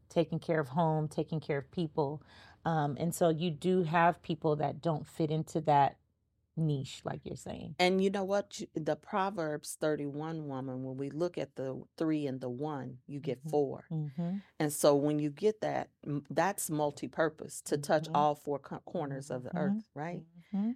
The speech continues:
Speaker 2: So who said we were supposed to just be one way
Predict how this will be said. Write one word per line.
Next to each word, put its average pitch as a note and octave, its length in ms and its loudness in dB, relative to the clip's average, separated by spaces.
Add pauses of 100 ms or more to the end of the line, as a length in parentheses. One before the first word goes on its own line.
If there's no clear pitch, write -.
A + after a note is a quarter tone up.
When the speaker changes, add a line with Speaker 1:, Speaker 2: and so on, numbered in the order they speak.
Speaker 2:
So D#3 220 2
who A3 200 2
said F3+ 480 6
we D3+ 140 2
were D3 140 -2
supposed D3 520 0
to C#3+ 80 -8
just C3+ 360 -6
be C3+ 200 -4
one C#3 540 -2 (260)
way C3 520 4